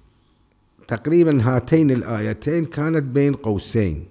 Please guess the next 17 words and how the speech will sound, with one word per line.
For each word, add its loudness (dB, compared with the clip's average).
الآيات 2
اللي 4
قرأناها 2
في -2
سورة 0
البراءة، 0
سورة -2
التوبة، 0
من 0
أول 2
السورة -2
إلى -2
البارحة 0
شنو -4
كانت؟ -4
تحديد 0
العلاقات -4